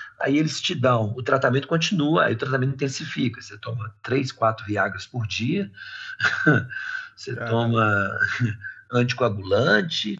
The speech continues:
Speaker 1: toma remédio pra dor e tal. E aí, Elias, eu não tinha visto a galera do quarto, não, mas quando eu acordei,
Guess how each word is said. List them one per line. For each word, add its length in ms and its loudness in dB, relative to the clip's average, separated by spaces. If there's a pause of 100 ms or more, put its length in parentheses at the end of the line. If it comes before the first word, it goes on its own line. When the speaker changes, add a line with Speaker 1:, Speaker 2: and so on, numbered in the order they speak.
Speaker 1:
toma 220 -6
remédio 360 -2
pra 160 -8
dor 460 0
e 80 -12
tal. 340 -6 (600)
E 120 2
aí, 340 2
Elias, 260 0
eu 80 -2
não 100 0
tinha 240 -6
visto 320 -4
a 40 -2
galera 400 0
do 120 -8
quarto, 420 -2
não, 300 -4
mas 240 -6
quando 380 0
eu 140 4
acordei, 760 -4